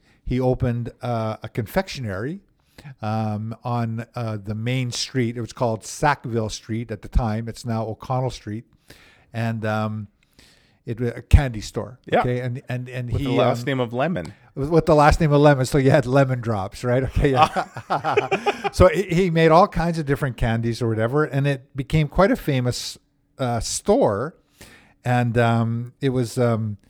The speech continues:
Speaker 1: i-, in, in eighteen fifty-three, I got a note here or whatever, at the Great Industrial Exhibition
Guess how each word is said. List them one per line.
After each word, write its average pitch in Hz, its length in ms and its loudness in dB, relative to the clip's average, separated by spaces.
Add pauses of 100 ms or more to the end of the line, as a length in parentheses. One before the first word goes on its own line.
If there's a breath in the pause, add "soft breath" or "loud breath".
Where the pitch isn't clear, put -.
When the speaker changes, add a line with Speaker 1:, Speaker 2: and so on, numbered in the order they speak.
(440 soft breath)
Speaker 1:
i-, 123 240 -6
in, 127 240 -4
in 131 160 -2
eighteen 156 280 2
fifty-three, 156 640 0
I 123 40 2
got 120 140 2
a 117 40 2
note 123 260 2
here 117 140 0
or 107 60 2
whatever, 104 360 0
at 120 180 -6
the 123 80 -4
Great 139 380 4
Industrial 131 560 -2
Exhibition 113 600 -4